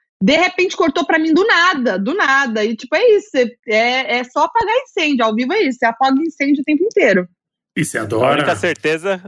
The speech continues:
Speaker 3: a única certeza é que alguma coisa vai dar errado, né? Não tem
Speaker 1: É.
Speaker 3: como ser cem por cento
Speaker 1: Exato.
Speaker 3: perfeito.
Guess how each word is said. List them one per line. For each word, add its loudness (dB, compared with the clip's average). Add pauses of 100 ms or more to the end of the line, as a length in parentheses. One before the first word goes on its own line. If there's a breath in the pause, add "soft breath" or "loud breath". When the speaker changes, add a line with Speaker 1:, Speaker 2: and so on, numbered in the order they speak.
(400)
Speaker 3:
a -10
única -8
certeza -4
é -16
que -2
alguma -6
coisa -4
vai -2
dar -4
errado, -4
né? -14 (300)
Não -18
tem -2
Speaker 1:
É. 2
Speaker 3:
como -4
ser -6
cem -10
por -20
cento -10 (720 loud breath)
Speaker 1:
Exato. 4 (100)
Speaker 3:
perfeito. -10